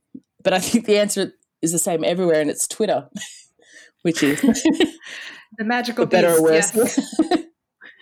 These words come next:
Speaker 2: It's interesting. I mean, we see so many Substack writers that come in from, uh,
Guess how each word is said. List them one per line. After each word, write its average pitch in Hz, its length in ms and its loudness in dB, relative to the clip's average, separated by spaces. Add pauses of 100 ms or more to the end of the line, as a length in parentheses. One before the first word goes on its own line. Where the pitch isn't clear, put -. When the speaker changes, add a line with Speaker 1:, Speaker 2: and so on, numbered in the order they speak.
(1300)
Speaker 2:
It's 208 120 -6
interesting. 254 240 -4
I - 20 -8
mean, 196 100 -6
we 196 40 -6
see 226 160 -6
so 214 200 -4
many 196 440 -6
Substack 202 420 -6
writers 165 260 -8
that 175 140 -8
come 185 180 -12
in 170 200 -10
from, 160 640 -10 (280)
uh, - 40 -16